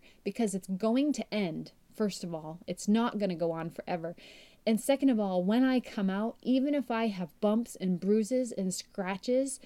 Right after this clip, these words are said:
and tears and whatever else I have, it doesn't matter because I'm gonna come out. And then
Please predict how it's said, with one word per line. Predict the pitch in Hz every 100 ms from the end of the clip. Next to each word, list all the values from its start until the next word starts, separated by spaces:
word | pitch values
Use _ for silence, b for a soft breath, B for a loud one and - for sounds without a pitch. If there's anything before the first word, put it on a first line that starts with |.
| B B
and | 165 -
tears | - 220 233 277 - - b b
and | 202 185
whatever | 190 214 226 269
else | 262 254 -
I | 214
have, | 190 233 220 185
it | 180
doesn't | 247 254 233
matter | 214 262 262
because | 233 208 196 -
I'm | 233 294 330
gonna | 302
come | 247 - 214
out. | 233 214 165 - - b b b b -
And | 247 240
then | 339 269 220